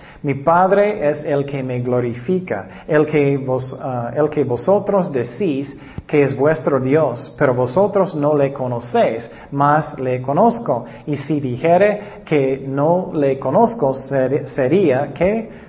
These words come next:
mentiroso como vosotros". Uh, wow. Jesús dijo eso directamente. "Ustedes son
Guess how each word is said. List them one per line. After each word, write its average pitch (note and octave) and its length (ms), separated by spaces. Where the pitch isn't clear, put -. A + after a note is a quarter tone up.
mentiroso C#3 1080
como E3+ 360
vosotros". C3 1040
Uh, A3 460
wow. - 340
Jesús C#3 440
dijo - 320
eso C#3+ 240
directamente. A2+ 720
"Ustedes C#3 640
son C#3 360